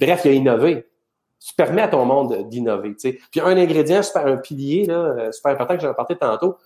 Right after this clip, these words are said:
oui, c'est le fun que tu découvres au travail, mais il y a une notion de confiance. Parce que, tu sais, tu sais, Najami, t'es, t'étais pas la fille engagée officiellement pour ça,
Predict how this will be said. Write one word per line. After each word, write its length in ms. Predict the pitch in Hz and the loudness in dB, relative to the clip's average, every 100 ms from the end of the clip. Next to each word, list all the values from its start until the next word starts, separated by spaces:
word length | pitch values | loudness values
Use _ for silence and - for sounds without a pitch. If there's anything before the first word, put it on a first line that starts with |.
| _ | _
oui, 160 | 131 208 | 0 2
c'est 160 | 208 | 4
le 80 | 131 | 4
fun 480 | 117 - 156 240 - | 2 2 0 0 -6
que 60 | 151 | -8
tu 100 | - | -6
découvres 240 | 139 135 170 | -6 -4 -6
au 40 | |
travail, 400 | - 120 127 - - - _ - | 0 2 2 0 -8 -18 _ -2
mais 80 | 127 | 2
il 20 | |
y 20 | |
a 40 | |
une 60 | 139 | 2
notion 260 | 135 180 175 | 2 0 -2
de 80 | |
confiance. 1000 | 135 - 147 151 139 - - - - - _ _ _ | -4 -4 -4 -4 -6 -8 -18 -20 -20 -20 _ _ _
Parce 140 | 123 | -2
que, 100 | - | 2
tu 100 | 151 | 2
sais, 360 | 190 202 208 196 - | 4 4 2 -2 -16
tu 160 | - | -8
sais, 80 | - | 0
Najami, 400 | 202 143 151 185 | 2 4 4 2
t'es, 220 | 214 160 - - - | 2 -2 -4 -12 -6
t'étais 240 | 131 143 | 0 0
pas 180 | 139 196 | 2 0
la 100 | 131 | 0
fille 240 | - 180 175 | 0 -2 2
engagée 500 | 156 147 135 131 180 | 0 2 2 2 0
officiellement 540 | - - 127 139 160 | -2 0 0 0 -4
pour 140 | 147 - | -6 -10
ça, 340 | - 170 294 | -6 -6 -6